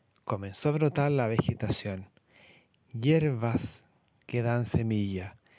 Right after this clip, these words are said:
y árboles que dan su fruto con semilla, todos según su especie. Y Dios consideró que esto era bueno. Y vino la noche,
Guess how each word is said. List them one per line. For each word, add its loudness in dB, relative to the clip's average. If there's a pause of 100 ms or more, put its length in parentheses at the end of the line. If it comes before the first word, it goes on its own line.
(260)
y 0
árboles 0
que -2
dan 0
su -8
fruto 0
con -2
semilla, -4 (560)
todos 2
según -2
su -8
especie. -14 (580)
Y -4
Dios -4
consideró -2 (680)
que 2
esto -2
era -6
bueno. -8 (1700)
Y 0
vino 6
la 4
noche, -2